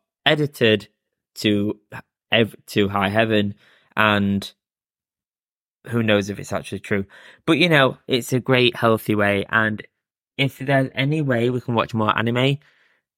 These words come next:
in the day that, days, hours that we have, then we will use them, we shall use them. My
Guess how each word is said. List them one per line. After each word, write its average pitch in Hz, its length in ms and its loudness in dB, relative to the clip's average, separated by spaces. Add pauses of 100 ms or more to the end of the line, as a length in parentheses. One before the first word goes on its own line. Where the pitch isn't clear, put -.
(140)
in 127 160 2
the 120 100 2
day 120 300 4
that, - 480 -6
days, 117 300 2
hours 113 280 2
that 107 80 -6
we 117 100 -2
have, 143 460 2
then 113 320 -2
we 123 200 0
will 120 360 2
use 135 380 2
them, 123 160 2
we 120 100 2
shall 113 220 2
use 110 240 2
them. 110 260 -2
My 120 380 2